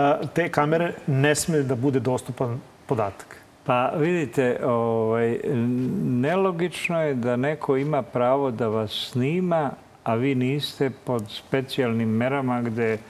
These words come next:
Speaker 2: treba da vas prati i snima.
Speaker 1: Dobro, znači nije sud to izdao kao
Speaker 2: E, i sad,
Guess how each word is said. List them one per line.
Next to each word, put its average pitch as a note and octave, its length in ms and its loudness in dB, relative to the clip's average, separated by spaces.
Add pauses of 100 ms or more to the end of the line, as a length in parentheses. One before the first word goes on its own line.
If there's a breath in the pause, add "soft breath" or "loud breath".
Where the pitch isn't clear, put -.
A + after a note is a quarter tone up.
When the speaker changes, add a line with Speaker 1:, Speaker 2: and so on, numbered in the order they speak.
(320 loud breath)
Speaker 2:
treba A#2 300 0
da G#2+ 100 -2
vas G#2 220 -2
prati A#2+ 440 -2
i A#2+ 80 -2
snima. B2+ 360 -2 (200)
Speaker 1:
Dobro, B2+ 300 -2
znači B2 300 -2
nije C#3 200 4
sud C#3 280 2 (120)
to B2 260 2 (160)
izdao A2 480 -2
kao G3 140 0
Speaker 2:
E, B2+ 320 2 (180)
i C3+ 120 2
sad, B2 400 2